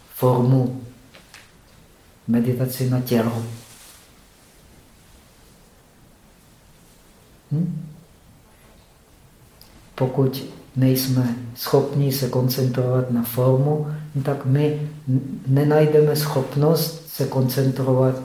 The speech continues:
na mysl samotnou, která žádnou formu nemá. Hm? A pokud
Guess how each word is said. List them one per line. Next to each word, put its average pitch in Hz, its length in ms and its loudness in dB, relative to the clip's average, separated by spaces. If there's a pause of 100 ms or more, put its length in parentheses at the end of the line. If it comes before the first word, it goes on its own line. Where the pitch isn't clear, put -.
(300)
na 120 360 -2 (680)
mysl 131 320 2
samotnou, 127 640 2
která 127 440 0
žádnou 127 420 2
formu 123 400 -2
nemá. 117 440 -2 (2750)
Hm? - 360 -4 (3500)
A 135 40 -10
pokud 131 560 0